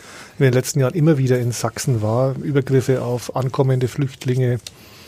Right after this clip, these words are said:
Behinderungen von Polizeieinsätzen,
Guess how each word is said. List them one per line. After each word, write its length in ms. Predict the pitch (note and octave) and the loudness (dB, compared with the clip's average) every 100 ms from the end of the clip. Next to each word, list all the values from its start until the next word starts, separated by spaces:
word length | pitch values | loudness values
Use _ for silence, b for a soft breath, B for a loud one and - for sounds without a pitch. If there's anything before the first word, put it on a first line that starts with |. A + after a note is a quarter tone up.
| B B B - | B B B -4
Behinderungen 680 | C3 C3+ C3+ C3+ B2 B2+ A#2+ | 2 2 4 4 4 2 2
von 140 | B2 | 0
Polizeieinsätzen, 1500 | G#2+ A#2+ A#2+ - A#2+ B2 A#2+ A#2 B2 - B2 A#2+ A#2+ B2 | 0 0 0 0 2 2 0 0 -2 -2 -4 -4 -4 -8